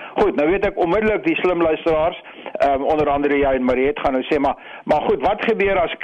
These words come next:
as Kippie Rot nou my, my, my selfoon vat?" En hy maak of hy ek is, jy weet, en, en hy, hy skakel, eh,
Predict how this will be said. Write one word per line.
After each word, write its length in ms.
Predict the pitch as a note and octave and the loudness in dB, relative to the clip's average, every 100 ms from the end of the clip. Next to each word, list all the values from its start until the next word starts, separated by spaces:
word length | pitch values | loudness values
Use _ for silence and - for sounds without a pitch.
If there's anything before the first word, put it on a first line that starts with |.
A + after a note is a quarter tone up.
| - | -4
as 160 | D#3 - | -4 -2
Kippie 380 | G#3+ E3+ F3 | -2 0 0
Rot 300 | D3+ F#3 F#3+ | 2 0 0
nou 120 | E3+ D#3+ | -2 0
my, 320 | D#3 D3+ D#3 | 0 0 0
my, 220 | D3 C#3 | 0 0
my 180 | C3 C3 | 0 0
selfoon 460 | C3 A#3 A3+ E3+ C3+ | 0 0 0 0 0
vat?" 200 | C3+ - - _ - - - - | -2 -2 -8 _ -18 -16 -10 -2
En 220 | D#3 C#3+ - | 0 0 -2
hy 160 | C#3+ D#3 | 0 0
maak 280 | D#3+ E3+ F#3+ | 0 0 0
of 140 | E3 | 0
hy 60 | E3 | 2
ek 280 | F#3+ G#3 | 0 0
is, 100 | B2+ - | -2 0
jy 100 | C3+ | 0
weet, 160 | D3 - | 0 0
en, 140 | D3 - - - | -2 -4 -10 -4
en 120 | - D3 | 0 2
hy, 220 | D#3 E3+ | 2 0
hy 200 | - C#3+ - - - | -2 -4 -6 -12 -6
skakel, 720 | - F3 E3+ F3+ E3 C#3 B2 - - A2+ - - | 0 0 0 0 0 0 -2 -6 -8 -8 -8 -4
eh, 180 | B2+ | 0